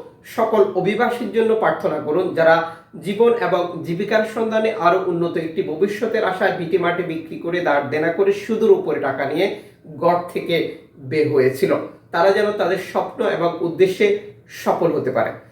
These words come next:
যারা স্বপ্ন দেখছে একই পথে যাওয়ার জন্য, তাদের স্বপ্ন এবং উদ্দেশ্য যেন আল্লাহ সফল করে দেয়। আপনারা অবশ্যই আপনাদের পরিবার এবং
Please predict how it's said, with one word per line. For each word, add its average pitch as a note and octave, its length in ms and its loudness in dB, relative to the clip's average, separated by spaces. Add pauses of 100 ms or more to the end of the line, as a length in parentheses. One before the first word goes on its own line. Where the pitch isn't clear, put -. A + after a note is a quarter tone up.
(240)
যারা G3 200 6 (140)
স্বপ্ন F#3+ 240 -2 (160)
দেখছে F#3+ 320 0 (880)
একই F#3+ 300 -2
পথে G3+ 220 2 (100)
যাওয়ার D#3+ 260 2
জন্য, E3 160 2 (460)
তাদের G#3 220 4 (140)
স্বপ্ন F#3+ 260 -2 (140)
এবং F3 120 0 (140)
উদ্দেশ্য E3+ 300 -4 (140)
যেন F#3 120 4 (120)
আল্লাহ D#3 200 0 (640)
সফল - 320 -2 (100)
করে A#2 200 -2
দেয়। A#2+ 160 -4 (580)
আপনারা F#3+ 280 6 (100)
অবশ্যই A#3 400 2 (340)
আপনাদের F#3+ 300 2 (100)
পরিবার F#3+ 360 2 (160)
এবং D#3+ 160 0